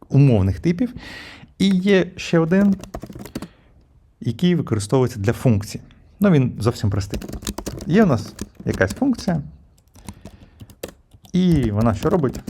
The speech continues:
Виводить щось там в консоль. Пише "Hello World". Так от, якщо ми, е, наведемо курсор на функцію, то побачите, що через двокрапку у нас тут також спеціальний синтаксис,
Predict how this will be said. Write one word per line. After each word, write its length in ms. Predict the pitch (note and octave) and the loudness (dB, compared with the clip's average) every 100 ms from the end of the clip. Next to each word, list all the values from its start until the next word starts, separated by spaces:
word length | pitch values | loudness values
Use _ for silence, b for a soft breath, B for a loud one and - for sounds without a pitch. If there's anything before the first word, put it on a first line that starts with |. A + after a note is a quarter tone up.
| - | -6
Виводить 400 | C3+ E3 F#3+ C#3 | 0 2 2 0
щось 340 | - - A#2 - | -2 0 0 -2
там 300 | - E2 F#2 - | -6 -6 -8 -12
в 60 | |
консоль. 320 | - G#2 G2+ D#2 - _ - - - G3+ G3+ - B B B B B B - - - | -4 -2 -2 -4 -8 _ -12 -12 -12 -16 -16 -16 B B B B B B -18 -18 -14
Пише 280 | - C#3 G#2 F#2+ - - - | -4 -4 -4 -8 -10 -8 -2
"Hello 260 | A#2+ B2 | 2 2
World". 440 | G2+ F#2 F2+ - - - - - - - - _ - - B B B B B B B | 0 -2 -4 -8 -14 -14 -14 -16 -20 -20 -20 _ -20 -20 B B B B B B B
Так 180 | - - | -2 0
от, 160 | G2+ - _ - | -2 -6 _ -6
якщо 320 | C#3 C#3 E3 | -4 2 4
ми, 240 | B2+ A#2 - - - - | 4 2 0 -14 -12 0
е, 320 | G#2+ G2 F#2 - | 2 2 0 0
наведемо 440 | B2 A#2 G#2 G2 | 2 4 4 2
курсор 360 | F#2+ A#2 - F#2+ | 2 -4 -2 0
на 100 | A#2 | 0
функцію, 520 | - C#4 - A#3+ A3+ A3+ b b b b b b _ | 0 -2 2 2 2 0 b b b b b b _
то 120 | D#3 | -2
побачите, 460 | C#3+ C3+ C#3 - G#2 | 0 0 0 -2 -4
що 140 | A#2 | -2
через 220 | G2 G2+ | 0 0
двокрапку 680 | G2+ A2+ - A3 - F#3 F3 - | 0 0 2 0 0 -2 -2 -6
у 140 | - | -2
нас 360 | A#2+ D3+ - - _ | 2 2 0 -8 _
тут 100 | - | -8
також 280 | G#2 G2 F#2+ | -6 -4 -4
спеціальний 420 | G2+ A2+ F#2+ G2+ | 0 2 4 4
синтаксис, 500 | A#3+ A#3 - D3 | 4 2 0 -8